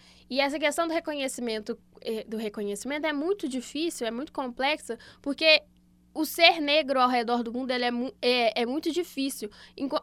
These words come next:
aqui no Brasil, o ser negro é por questões de pele. A pele é escura, então você é negro. Mas em outros lugares, na África mesmo, as pessoas reconhecem quem é negro,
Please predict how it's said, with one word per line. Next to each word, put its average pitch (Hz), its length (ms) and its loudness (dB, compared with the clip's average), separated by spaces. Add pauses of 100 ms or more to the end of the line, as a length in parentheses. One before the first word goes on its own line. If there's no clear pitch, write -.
aqui 269 280 6
no 403 100 0
Brasil, 277 760 0
o 262 80 -8
ser 285 300 2
negro 294 340 0
é 311 100 4
por 330 220 -4
questões 311 400 0
de 415 80 4
pele. 277 680 4
A 214 180 0
pele 247 280 2
é 254 100 2
escura, 277 360 -4
então 330 220 0
você 339 220 0
é 359 80 4
negro. 254 420 0 (320)
Mas 311 320 6
em 302 140 -4
outros 359 340 0
lugares, 262 640 4
na 285 320 2
África 330 340 -4
mesmo, 285 360 -6
as 285 80 -8
pessoas 277 360 0
reconhecem 262 600 -4
quem 220 180 -6
é 214 60 -6
negro, 294 420 -4